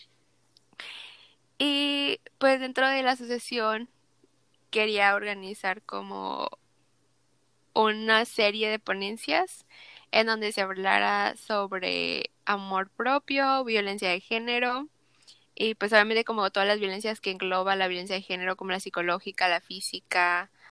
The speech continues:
la económica, entre otras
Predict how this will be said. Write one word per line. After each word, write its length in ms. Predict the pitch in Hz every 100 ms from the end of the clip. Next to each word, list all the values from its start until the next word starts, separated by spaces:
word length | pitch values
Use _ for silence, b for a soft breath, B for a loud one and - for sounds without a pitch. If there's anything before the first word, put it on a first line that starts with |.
| _ _
la 260 | 208 208 196
económica, 1080 | - 196 208 226 247 247 - 233 233 226 - -
entre 380 | 208 208 196 190
otras 680 | 214 - 233 247 330 -